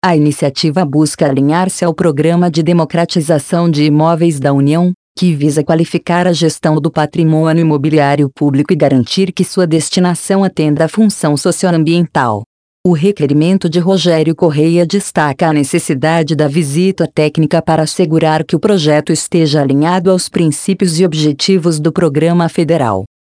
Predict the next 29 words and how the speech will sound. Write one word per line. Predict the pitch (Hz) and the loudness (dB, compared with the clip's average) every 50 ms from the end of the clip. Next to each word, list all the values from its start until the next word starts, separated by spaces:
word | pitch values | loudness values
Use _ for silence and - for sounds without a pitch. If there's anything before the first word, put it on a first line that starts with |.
| _ - | _ -2
A | 175 160 | -2 0
visita | 151 170 160 131 131 151 180 180 - 165 - | 0 0 -2 -2 0 0 0 0 0 0 0
permitirá | - 196 180 185 180 151 - - 202 160 147 | 2 2 2 2 0 0 0 0 0 0 0
que | 147 - 170 | 0 -2 -2
os | 165 - - | -2 -2 -2
parlamentares | - 160 151 151 160 160 170 175 180 180 - - 170 175 175 165 160 143 156 | -2 -2 0 0 0 0 2 2 0 0 0 -2 -2 0 0 0 0 0 0
avaliem | 170 165 156 160 151 151 156 156 151 151 | 0 0 0 0 0 2 2 2 2 2
de | 147 156 165 | 2 0 -2
perto | - - 160 151 151 - - 196 | 0 0 0 0 0 0 0 0
o | |
andamento | 196 202 190 190 175 160 160 180 185 180 185 | 2 2 2 2 2 2 2 2 0 0 0
das | 160 170 165 147 - | 0 0 0 -2 -2
tratativas | - 202 180 175 - 151 135 - - 180 175 156 170 156 151 | -2 -2 0 0 0 0 0 0 0 0 2 2 2 0 0
e | 175 | 0
garantam | 156 156 151 143 156 170 185 185 180 170 165 | 0 0 0 2 2 2 0 0 0 -2 0
que | - 185 | 0 0
as | 175 170 160 151 | 2 2 2 2
ações | 151 139 - - - 170 165 165 - - | 0 -2 -2 -4 -4 -2 -2 -2 -2 -2
planejadas | - 170 170 165 160 156 151 143 160 160 165 160 151 160 151 131 | -2 -2 0 2 2 2 0 0 0 0 0 0 0 0 0 0
de | 156 | -2
atendam | 156 - - 160 160 156 143 170 170 | -2 0 0 0 2 2 2 0 0
às | 160 156 143 135 | 0 0 -2 0
demandas | 139 185 180 170 165 175 180 165 185 170 151 160 | 0 2 2 2 2 2 2 2 2 0 2 2
locais | 175 180 - - 175 165 180 185 196 175 | 0 0 0 0 0 0 2 2 0 0
de | 147 147 170 | 0 0 0
maneira | 160 156 143 143 151 165 170 151 147 | 0 2 2 2 2 2 2 2 2
eficiente | 147 139 - 156 147 - - 165 151 156 160 - - 175 | 2 0 0 -2 -2 -2 -2 0 0 0 0 0 -2 -2
e | 156 | -2
sustentável. | - 175 165 - - 156 143 135 - 160 135 123 123 117 123 117 107 | -2 -4 -4 -2 -2 -2 -2 0 0 0 0 0 -2 -2 -4 -4 -6